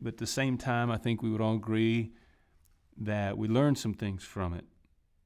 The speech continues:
and that God shows us things in it. I know he has shown me a lot and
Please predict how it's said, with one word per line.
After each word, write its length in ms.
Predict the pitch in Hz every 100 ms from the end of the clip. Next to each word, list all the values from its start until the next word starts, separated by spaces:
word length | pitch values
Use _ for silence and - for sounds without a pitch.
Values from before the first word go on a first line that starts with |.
| _
and 320 | 110 104 98 98
that 100 | 95
God 260 | 107 110
shows 340 | 110 147 151 120
us 160 | 104
things 360 | - 113 104 101 -
in 140 | 139
it. 140 | 113 -
I 60 | 113
know 100 | 113
he 80 | 113
has 440 | 113 110 101 - - _ _ _ _
shown 360 | - - 117 113
me 100 | 113
a 80 | 104
lot 380 | 104 113 117 -
and 200 | 101